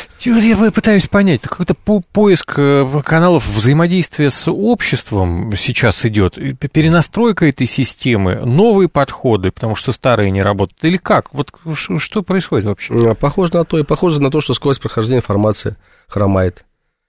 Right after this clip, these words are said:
Speaker 2: А, собственно говоря, что говорят ваши коллеги на федеральных каналах? Мы не знали, насколько глубока трагедия,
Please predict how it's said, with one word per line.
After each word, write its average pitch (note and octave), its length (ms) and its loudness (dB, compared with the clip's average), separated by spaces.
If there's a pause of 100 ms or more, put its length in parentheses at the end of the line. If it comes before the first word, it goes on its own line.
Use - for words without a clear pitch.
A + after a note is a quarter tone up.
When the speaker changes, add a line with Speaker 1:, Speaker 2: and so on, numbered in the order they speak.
(280)
Speaker 2:
А, G2+ 480 2
собственно A2+ 320 -2
говоря, G#2+ 400 2
что - 160 -6
говорят G#2+ 180 0
ваши - 100 -6
коллеги G#2+ 280 0
на F#2 60 0
федеральных G2 260 0
каналах? F#2+ 400 -2
Мы B2+ 100 2
не B2+ 140 2
знали, A#2+ 300 0
насколько A2+ 440 -4
глубока G2+ 460 -2
трагедия, F#2 580 -4